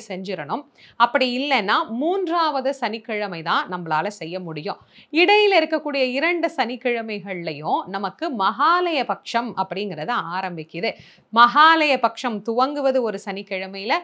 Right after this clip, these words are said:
மகாலய பட்ச அமாவாசையில இன்னொரு சனிக்கிழமை அமைஞ்சு போயிடுது. அதனால விரதம் இருக்கக்கூடிய காலத்துல இந்த நைவேத்தியம் பண்ணி நம்மளால சாப்பிட முடியாது. ஆக இந்த ஆண்டு நீங்கள் தளிகையிட்டு வழிபடுவதாக இருந்தால் அதற்கு உண்டான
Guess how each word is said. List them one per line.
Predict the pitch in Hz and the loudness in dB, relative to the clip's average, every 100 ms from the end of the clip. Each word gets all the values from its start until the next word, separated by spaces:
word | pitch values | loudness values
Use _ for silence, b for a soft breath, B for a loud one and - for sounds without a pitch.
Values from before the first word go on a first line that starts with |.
| B B B 233 | B B B 6
மகாலய | 240 294 339 349 330 320 | 6 6 6 6 2 0
பட்ச | 277 269 - - | -2 0 0 0
அமாவாசையில | 269 370 381 339 262 254 208 226 392 254 | 2 4 6 6 4 2 -2 0 0 -2
இன்னொரு | 285 302 233 220 | -6 -4 -4 -4
சனிக்கிழமை | 190 208 170 165 226 | -6 -4 -4 -2 -4
அமைஞ்சு | 170 180 180 160 | -4 -6 -10 -10
போயிடுது. | 151 151 185 - 180 | -8 -4 -4 -4 -4
அதனால | 185 190 175 208 330 B B B | -4 -2 0 2 0 B B B
விரதம் | 247 285 370 359 | 4 6 6 4
இருக்கக்கூடிய | 311 311 302 277 277 277 | 2 0 0 -2 0 4
காலத்துல | 254 254 254 285 | 4 4 -2 -4
இந்த | 262 233 | -4 -2
நைவேத்தியம் | 247 277 233 262 226 | -2 -2 -2 -4 -2
பண்ணி | 226 233 | -4 -4
நம்மளால | 208 208 220 220 | -6 -4 -4 0
சாப்பிட | 202 208 226 208 190 | 2 2 0 -6 -6
முடியாது. | 165 156 147 156 - 165 | -6 -6 -6 -8 -2 -2
ஆக | 160 240 349 - b b 226 | 2 2 2 -2 b b -4
இந்த | 285 359 359 262 214 | 0 4 8 10 8
ஆண்டு | 240 247 247 359 - 214 | 6 2 0 -2 -4 -6
நீங்கள் | 214 214 311 _ 247 | -4 -4 -4 _ 4
தளிகையிட்டு | 240 339 339 349 262 - - 226 | 4 4 0 0 -2 -4 -4 0
வழிபடுவதாக | 196 220 214 196 185 175 180 226 170 | -2 -2 -6 -4 0 0 0 -6 -10
இருந்தால் | 156 156 147 214 190 b b b | -10 -6 4 4 4 b b b
அதற்கு | - 254 349 349 370 302 | 6 8 8 2 0 0
உண்டான | 285 294 262 233 | 2 4 6 4